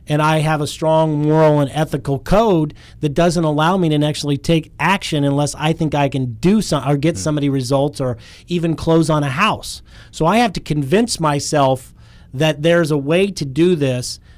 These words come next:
Speaker 1: that this, and not just convince myself, believe and know,
Speaker 2: Mm-hmm.
Speaker 1: actually know that there's a way that I can close this deal.
Speaker 2: Yeah.
Speaker 1: So, but the other thing is I, I had to know that people were getting results, 'cause it's easy to hear, talk is cheap, right?
Speaker 2: Mm-hmm.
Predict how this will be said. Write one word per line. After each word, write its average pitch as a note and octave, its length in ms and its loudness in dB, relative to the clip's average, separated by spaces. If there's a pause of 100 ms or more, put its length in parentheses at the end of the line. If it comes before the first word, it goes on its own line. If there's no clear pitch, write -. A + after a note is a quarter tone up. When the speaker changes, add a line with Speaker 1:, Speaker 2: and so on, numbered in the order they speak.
(120)
Speaker 1:
that C#3+ 200 -6
this, E3 220 -2
and D3 260 -8
not G3 280 0
just - 200 -2
convince C#3+ 440 -2
myself, B2 520 -4
believe C#3+ 580 0
and B2 280 -4
know, E3 440 4 (140)
Speaker 2:
Mm-hmm. - 120 -14
Speaker 1:
actually D#3 340 -4
know D#3 400 4
that D#3 180 -2
there's C3 180 -4
a C3 40 -4
way B2 340 -4 (360)
that C#3+ 120 -2
I C#3+ 140 0
can C#3+ 140 -4
close C3 320 -2
this A#2+ 180 -6
deal. A#2 340 -8 (340)
Speaker 2:
Yeah. F2 140 -10 (100)
Speaker 1:
So, D3 420 0 (180)
but D#3 120 -4
the F#3+ 120 2
other B3 120 2
thing G3 140 -2
is D3+ 80 -4
I, F3 260 0
I F3 160 -2
had F3 260 -2
to D3 80 -4
know D#3 400 0
that C#3 160 -6
people C#3+ 260 -6
were C#3 120 -2
getting C3+ 220 -2
results, C3 380 -2
'cause C#3+ 180 -6
it's D3+ 100 -14
easy F#3 260 -2
to D#3 80 -4
hear, C#3+ 260 0
talk D3+ 320 -2
is C3+ 80 -4
cheap, - 320 -8
right? B2 240 -6
Speaker 2:
Mm-hmm. F#2 200 -12